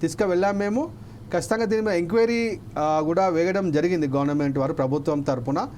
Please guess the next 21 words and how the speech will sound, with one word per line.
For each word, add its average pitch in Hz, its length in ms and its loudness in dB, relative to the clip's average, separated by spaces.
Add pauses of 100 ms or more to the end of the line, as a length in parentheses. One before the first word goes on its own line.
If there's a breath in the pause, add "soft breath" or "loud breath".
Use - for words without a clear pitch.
(340 loud breath)
ఖచ్చితంగా 202 360 0
ఫోర్ 190 260 0
సైడ్స్ 202 240 -2
టీవీ 190 220 0
మాత్రము 185 520 -2 (420 loud breath)
ఇటువంటి 214 520 2
అక్రమ 208 420 0
వెంచర్ల 180 460 0
మీద 160 280 0 (360)
ఖచ్చితంగా 165 400 -2
మేము 175 200 0
పోరాటం 165 600 0
చేస్తాము. 160 440 -2 (400 loud breath)
ప్రజలకు 202 680 2 (360)
నష్టం 214 420 0
జరిగే 196 280 0
విధంగా 180 420 2
ఏ 165 240 2
వెంచర్ 196 460 0
చేసినా 175 240 -2
కానీ 175 320 0